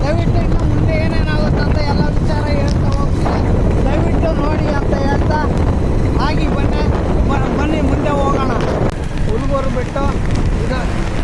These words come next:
ಇಂಗಾಳಗಿ ಅಂತಂದು ಆ ಊರು ಬಿಟ್ಟು ಮುಂದೆ ಬರ್ತಾ ಇದ್ವಿ. ಯಾವ ರೀತಿ ಇದೆ ನೋಡ್ರಿ ವಾತಾವರಣ, ಭಾಳ ಒಳ್ಳೆ ಉತ್ತಮವಾದ ವಾತಾವರಣ ನೋಡ್ಬೋದು ನೀವು ಇಲ್ಲಿ. ನೋಡಿ ಈ ಕಡೆ ಇಲ್ಲಿ ಸಾಮಾನ್ಯ ಇದು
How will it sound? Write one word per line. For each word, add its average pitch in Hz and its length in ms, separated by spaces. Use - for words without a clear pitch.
ಇಂಗಾಳಗಿ 262 840
ಅಂತಂದು 247 840
ಆ 220 140
ಊರು 269 380
ಬಿಟ್ಟು 262 220
ಮುಂದೆ - 420
ಬರ್ತಾ 247 300
ಇದ್ವಿ. 247 380
ಯಾವ 254 220
ರೀತಿ 277 260
ಇದೆ 247 240
ನೋಡ್ರಿ 240 360
ವಾತಾವರಣ, 226 500
ಭಾಳ 214 180
ಒಳ್ಳೆ 226 680
ಉತ್ತಮವಾದ 254 500
ವಾತಾವರಣ 247 440
ನೋಡ್ಬೋದು 226 500
ನೀವು - 280
ಇಲ್ಲಿ. - 200
ನೋಡಿ - 180
ಈ 262 120
ಕಡೆ 269 280
ಇಲ್ಲಿ 277 360
ಸಾಮಾನ್ಯ 294 360
ಇದು 269 260